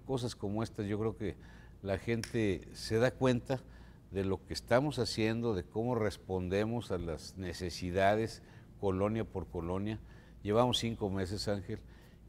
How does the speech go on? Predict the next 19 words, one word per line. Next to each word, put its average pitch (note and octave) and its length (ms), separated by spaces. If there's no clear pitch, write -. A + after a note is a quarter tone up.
y F#2+ 120
por F#2 220
supuesto G#2 520
que - 100
estamos G#2 320
pidiendo F#2+ 460
la F2+ 80
confianza E2+ 560
de G2 60
la D#2+ 120
gente F2 380
para D#2+ 460
completar F2+ 540
un G2 100
periodo F#2 420
de F2 80
cuatro D#2+ 400
años, D#2 280
pero F2 280